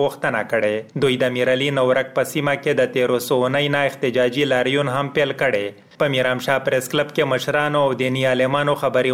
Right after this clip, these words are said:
غونډه هم وکړه او وی ویل چې دوه زره څوارلسم کال ضرب عضب فوزي عملیاتو پس فوز د نورک او دوه نورې دیني مدرسو کې دېره شوی. دیني زده کړو لا یې نه ورکوي.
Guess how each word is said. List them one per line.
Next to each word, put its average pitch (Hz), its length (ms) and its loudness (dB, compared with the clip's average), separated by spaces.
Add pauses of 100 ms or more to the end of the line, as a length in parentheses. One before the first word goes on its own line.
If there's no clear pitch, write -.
غونډه 143 400 0
هم 147 160 0
وکړه 107 840 -2
او 143 220 2
وی 151 160 2
ویل 147 260 0
چې 147 160 0
دوه 147 220 2
زره 147 180 2
څوارلسم 135 640 -2
کال 151 240 0
ضرب 135 240 0
عضب 135 380 0
فوزي 131 340 0
عملیاتو 131 640 0
پس 151 320 0 (560)
فوز 147 400 2
د 135 140 0
نورک 143 420 0
او - 80 2
دوه 131 240 0
نورې 147 380 0
دیني 135 200 -2 (120)
مدرسو 131 440 0
کې 147 180 -2 (100)
دېره 147 200 2 (100)
شوی. 117 280 -2 (560)
دیني 135 260 0 (120)
زده 147 180 0
کړو 151 300 0
لا 147 120 2
یې 151 160 0
نه 151 120 2
ورکوي. 110 440 -2